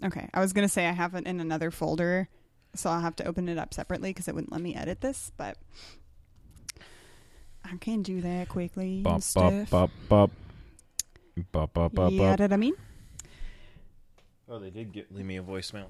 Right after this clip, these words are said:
Speaker 2: Let's see what they're talking about.
Speaker 1: And let's see what Twitter has to say to me while you're doing that. Or don't. That's cool, too.
Speaker 2: Okay, yeah, I know, I gotta call. I know I gotta call you.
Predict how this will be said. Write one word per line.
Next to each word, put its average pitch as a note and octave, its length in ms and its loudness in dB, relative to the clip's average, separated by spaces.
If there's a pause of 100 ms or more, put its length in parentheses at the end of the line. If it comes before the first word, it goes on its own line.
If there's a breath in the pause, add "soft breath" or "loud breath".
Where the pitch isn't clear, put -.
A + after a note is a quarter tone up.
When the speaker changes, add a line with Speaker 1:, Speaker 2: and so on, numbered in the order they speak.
Speaker 2:
Let's - 240 -14
see - 80 -12
what C#3+ 200 -14
they're G2+ 120 -14 (120)
talking - 360 -20
about. B1 200 -20 (1000 soft breath)
Speaker 1:
And C#4 140 -10
let's E4 200 -12
see G#3+ 200 -10
what A3+ 180 -16
Twitter B3+ 340 -4
has A3 260 -10
to A#3+ 100 -14
say A#3 240 -12
to A3+ 80 -10
me A3+ 140 -8
while A#3 140 -8
you're B3 140 -8
doing C4 320 -8
that. A#3 220 -10 (2000)
Or A3+ 100 -6
don't. G#3+ 300 -8 (680 soft breath)
That's E4+ 140 -8
cool, G4+ 260 -6
too. D#4+ 240 2 (800 soft breath)
Speaker 2:
Okay, F2+ 340 -14
yeah, G#2 300 -6
I C3 120 -6
know, C3+ 160 -6 (120)
I B2+ 100 -6
gotta G2 280 -4
call. E2+ 500 -12
I C#3 60 -10
know D3+ 180 -10
I F#2+ 60 -8
gotta E2 220 -10
call D#2+ 280 -18
you. D#2 220 -16